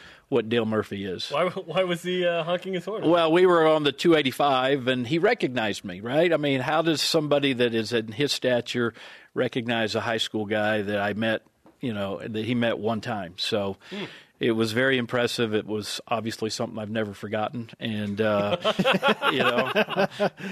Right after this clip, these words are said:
Speaker 1: here I'm in a broken down ice truck driving, d-, delivering, trying to make a, uh, an hourly wage, and the M V P of the National League has,
Speaker 2: <laughs> Waving
Speaker 1: has,
Speaker 2: you
Speaker 1: has
Speaker 2: down.
Speaker 1: time to look at
Speaker 2: Yeah.
Speaker 1: me and have an idea of who I am. And, you know, it was just unbelievable.
Speaker 2: That's great.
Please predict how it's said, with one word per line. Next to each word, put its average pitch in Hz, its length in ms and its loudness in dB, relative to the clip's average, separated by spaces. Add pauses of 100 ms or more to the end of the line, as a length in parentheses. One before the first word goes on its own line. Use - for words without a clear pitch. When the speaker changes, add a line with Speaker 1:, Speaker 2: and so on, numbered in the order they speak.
(280)
Speaker 1:
here 151 380 4
I'm 147 220 2
in 143 60 0
a 131 60 0
broken 135 300 2
down 127 180 2
ice 131 220 2
truck 117 300 0
driving, 117 560 2
d-, 113 140 -2
delivering, 120 640 0
trying 117 280 0
to 113 40 0
make 117 260 0
a, 101 80 0 (220)
uh, 104 320 -8
an 113 180 -4
hourly 117 380 2
wage, 113 440 0
and 104 320 -4 (640)
the 110 140 0
M 120 100 0
V 113 120 0
P 117 340 0
of 98 400 -4
the 113 140 -8
National 113 340 -2
League 113 160 2
has, - 240 0
Speaker 2:
<laughs> - 120 2
Waving 190 220 0
Speaker 1:
has, 156 200 2
Speaker 2:
you 175 100 0
Speaker 1:
has 165 220 2
Speaker 2:
down. 185 100 -2
Speaker 1:
time 180 300 2
to 156 80 2
look 170 260 4
at 156 240 -2
Speaker 2:
Yeah. 160 320 -6
Speaker 1:
me 151 340 4
and 135 140 2
have 139 280 2
an 135 100 2
idea 131 340 4
of 117 60 -2
who 131 140 2
I 127 120 6
am. 120 380 2
And, 110 200 -4
you 110 260 -4
know, 104 180 -4
it 107 100 -6
was 110 160 -8
just - 260 -2
unbelievable. 98 520 -6
Speaker 2:
That's 175 220 -2
great. 127 340 -4